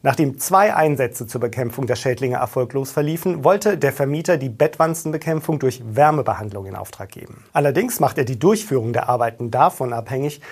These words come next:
dass sich die Mieterin auf eigene Kosten ein Ausweichquartier sucht. Darüber hinaus sollte sie Möbelstücke fachgerecht entsorgen oder auf eigene Rechnung desinfizieren lassen. Das Gericht stellte klar,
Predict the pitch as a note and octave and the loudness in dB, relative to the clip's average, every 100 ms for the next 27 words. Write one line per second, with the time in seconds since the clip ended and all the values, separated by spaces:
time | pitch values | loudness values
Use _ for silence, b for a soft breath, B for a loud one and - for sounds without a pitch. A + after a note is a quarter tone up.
0 | B - G#3 B3 A3 E3 F3+ F#3 F3+ D3+ | B -4 -2 -2 0 0 2 2 4 4
1 | - - D#3 E3 D3+ - E3+ - F3 D#3 | 2 4 4 4 0 0 -2 -2 0 2
2 | D3 D#3 E3+ B2+ A2+ - - G#2 - G#2+ | 4 2 2 -2 -2 -6 -10 -10 -10 -10
3 | G2+ - - - - _ _ _ _ C#3 | -10 -14 -14 -14 -16 _ _ _ _ 0
4 | B2 A#2+ A#2 C3 G3+ G#3 C#3+ B2+ A#2+ A#2 | 0 0 0 4 4 4 4 2 0 -4
5 | C3 E3 F3+ D3+ - B2 A2+ B2 A2 B2+ | 4 4 4 0 -2 -2 -2 -2 -2 0
6 | A#2+ A2 A#2 A2+ A#2 A2+ D3+ - B B | -2 -2 -6 -2 -2 -2 -4 -8 B B
7 | E3 E3 F3 F#3+ F#3+ - B2 C#3 E3 B2+ | 4 6 6 4 2 2 2 4 0 0
8 | A#2+ D#3+ D#3+ C3 - C3+ B2+ - G#3+ G#2+ | 0 0 0 0 -2 -4 -6 -6 -4 -4
9 | - - - - _ _ _ _ - B | -6 -10 -14 -18 _ _ _ _ -20 B
10 | B B B B F3+ F3+ G3+ A#3 - D#3+ | B B B B 0 4 4 6 6 6
11 | D#3+ - F#3 D#3+ G#3 | 4 4 6 6 2